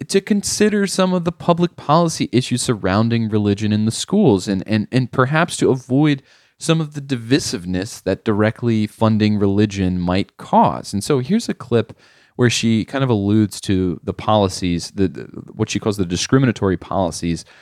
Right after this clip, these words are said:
of these two schools and how it could factor in a state's decision not to fund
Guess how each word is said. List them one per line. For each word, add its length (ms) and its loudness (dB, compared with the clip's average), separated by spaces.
of 160 -2
these 220 -2
two 200 -2
schools 540 0
and 140 -4
how 400 -2
it 140 -6
could 140 -4
factor 480 -2
in 180 -4
a 60 -2
state's 380 -4
decision 480 -6
not 200 -2
to 80 -12
fund 560 -2